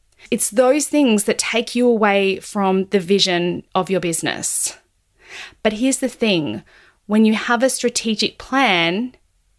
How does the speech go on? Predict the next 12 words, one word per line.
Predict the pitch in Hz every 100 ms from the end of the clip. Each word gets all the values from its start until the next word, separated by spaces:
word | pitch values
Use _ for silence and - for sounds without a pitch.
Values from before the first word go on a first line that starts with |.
| -
you | 208 247
will | 247 233 220 220 - -
be | 240
able | 240 247 294
to | - 254 226
filter | - 226 240 247
out | 214 208 -
all | 196 202
of | 196
that | 196 185
well-meaning | 185 185 175 170 170
advice. | 156 135 - - - - -